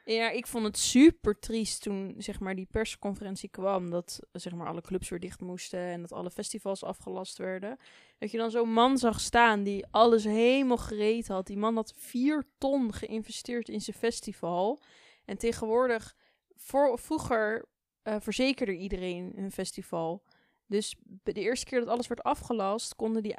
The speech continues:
eh, festivaleigenaren vrij makkelijk hun geld terugkrijgen, omdat ze geverzekerd waren. Maar die verzekeraars hebben dit jaar gezegd van, "We kunnen jullie nu niet meer verzekeren", omdat ze zelf ook het geld niet meer hebben.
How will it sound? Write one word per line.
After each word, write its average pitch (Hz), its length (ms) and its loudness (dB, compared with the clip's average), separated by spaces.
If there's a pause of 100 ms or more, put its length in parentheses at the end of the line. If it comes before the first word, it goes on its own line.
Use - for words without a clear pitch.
(160)
eh, 208 100 -6 (540)
festivaleigenaren 190 840 -6 (100)
vrij 233 300 -2
makkelijk 196 360 -4
hun 196 100 -8
geld 233 260 -2
terugkrijgen, 160 500 -10
omdat 233 200 -8
ze - 100 -10
geverzekerd 214 580 0
waren. 185 420 -6 (460)
Maar 202 560 -2
die 214 280 -10 (120)
verzekeraars 220 720 2
hebben 202 400 -2
dit 247 220 -6
jaar 190 180 -4
gezegd 185 480 -6
van, 185 320 -6 (440)
"We 202 160 -2
kunnen 226 240 2
jullie 214 200 0
nu 226 180 2
niet 226 200 0
meer 202 360 -2 (160)
verzekeren", 208 840 2
omdat 226 200 -4
ze 220 80 -4
zelf 240 240 2
ook 277 160 0
het 311 100 -4
geld 185 300 -2
niet 185 120 -8
meer 170 160 -6
hebben. 160 360 -6